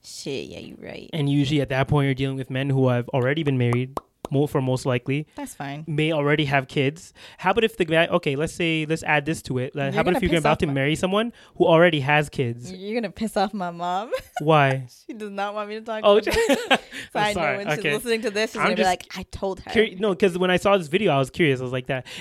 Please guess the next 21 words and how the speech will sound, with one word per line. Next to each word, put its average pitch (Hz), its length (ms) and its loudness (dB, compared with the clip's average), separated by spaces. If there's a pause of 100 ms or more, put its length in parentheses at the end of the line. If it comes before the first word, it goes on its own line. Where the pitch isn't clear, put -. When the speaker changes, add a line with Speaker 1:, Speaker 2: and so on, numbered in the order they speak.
Speaker 2:
And 156 120 0
a - 20 2
lot 190 140 4
of 202 80 0
times 196 260 0
I 160 140 2
think 170 200 -4
about, 147 200 0
like, 127 320 -2
logistically, 131 600 0
okay, 117 340 -2 (120)
Speaker 1:
Mm. 165 560 -12
Speaker 2:
um, 120 880 -2
let's 156 220 -4
say 156 520 0 (260)
you 147 120 -2
meet 160 200 0
someone 151 440 0
at 127 400 -8
thirty-three. 139 680 2 (180)
Speaker 1:
Mm-hmm. 175 320 -10